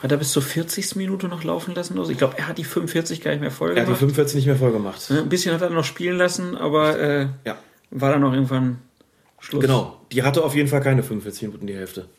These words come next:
Speaker 1: Gesetzt den Fall, das würde einem Schiedsrichter heute noch passieren, da mit mehr als Fanta im Bauch zum Spiel zu kommen, der würde nie wieder Bundesliga
Speaker 2: Sofort
Speaker 1: pfeifen
Speaker 2: weg vom
Speaker 1: hinterher.
Speaker 2: Fenster.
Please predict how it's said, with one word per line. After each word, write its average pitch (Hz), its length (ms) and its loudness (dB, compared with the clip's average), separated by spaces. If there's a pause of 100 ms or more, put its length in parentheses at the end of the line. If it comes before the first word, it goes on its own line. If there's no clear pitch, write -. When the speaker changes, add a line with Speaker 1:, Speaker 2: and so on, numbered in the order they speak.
Speaker 1:
Gesetzt 151 320 2
den 160 120 2
Fall, 165 680 0 (120)
das 151 300 0
würde 160 180 4
einem 139 140 2
Schiedsrichter 156 420 -2
heute 156 260 2
noch 165 220 -2
passieren, 160 640 -2
da 139 180 4
mit 139 360 2
mehr 135 180 4
als 139 220 2
Fanta 143 360 0
im 127 140 2
Bauch 135 360 0 (420)
zum - 160 -6
Spiel 147 180 -2
zu 156 100 -4
kommen, 156 200 2
der 135 100 4
würde 135 160 2
nie 131 100 4
wieder 135 160 2
Bundesliga 131 380 2
Speaker 2:
Sofort 113 220 4
Speaker 1:
pfeifen 127 100 6
Speaker 2:
weg 131 80 6
vom 123 100 2
Speaker 1:
hinterher. 117 180 -2
Speaker 2:
Fenster. - 260 -6